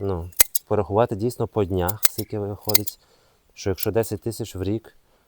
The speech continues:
то це приблизно, ну, приб-, хай буде вже приблизно тисяча в місяць. Ну, от умовно, бо так легше людині розуміти.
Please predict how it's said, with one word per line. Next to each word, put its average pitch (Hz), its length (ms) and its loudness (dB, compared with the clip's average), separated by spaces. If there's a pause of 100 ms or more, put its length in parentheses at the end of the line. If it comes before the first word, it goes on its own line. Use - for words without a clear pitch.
(180)
то 95 60 -4
це 110 140 0
приблизно, 104 680 0
ну, - 220 -6
приб-, - 420 0
хай 117 120 4
буде 98 220 -2
вже 85 160 -2
приблизно 95 580 0
тисяча 110 440 -2
в 101 80 2
місяць. - 500 -4 (600)
Ну, 120 80 2
от 110 140 0
умовно, 107 280 2
бо 98 80 -2
так 113 140 -4
легше 113 300 -4
людині 82 260 -4
розуміти. 82 440 -6